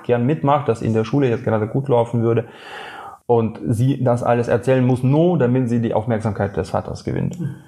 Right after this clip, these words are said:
Speaker 1: Der Vater konnte das verstehen, aber das hat seine Emotionalität nicht so ganz, äh, entspannt. Der nächste Schritt war dann, eine gemeinsame,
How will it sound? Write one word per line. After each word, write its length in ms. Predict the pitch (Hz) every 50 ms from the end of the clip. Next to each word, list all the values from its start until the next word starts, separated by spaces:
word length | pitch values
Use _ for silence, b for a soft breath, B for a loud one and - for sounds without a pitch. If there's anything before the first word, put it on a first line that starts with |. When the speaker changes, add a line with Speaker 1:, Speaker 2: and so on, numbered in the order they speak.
| B B B B B B _ - -
Speaker 1:
Der 80 | 117
Vater 320 | - - 151 196 202 208 190
konnte 320 | - - 185 190 180 180
das 200 | 156 151 147 147
verstehen, 580 | - 160 143 135 - - - 185 190 196 185 175
aber 200 | - 127 131 139
das 160 | 135 143 139
hat 160 | 151 151 139
seine 260 | 139 139 139 139 139
Emotionalität 840 | - 131 127 131 127 131 139 135 131 131 127 127 123 127 180 170 170 -
nicht 240 | 127 131 120 117
so 200 | 110 123 117 113 110
ganz, 680 | 117 113 110 107 101 - - - - - - _ _ _ -
äh, 60 | - 113 113 110 110 110 110 110
entspannt. 540 | - 123 104 - - 104 101 101 95 - - - - _ _ _ _ _ _ _ _ -
Der 100 | - 120
nächste 340 | 120 131 156 175 175 - 151
Schritt 340 | 131 - - 170 175 175 -
war 200 | 120 - 139 151
dann, 340 | 143 139 143 160 160 - B B B B B
eine 200 | B 123 131 139
gemeinsame, 1000 | 123 123 120 123 139 160 160 135 131 123 123 123 120 120 117 113 120 - - -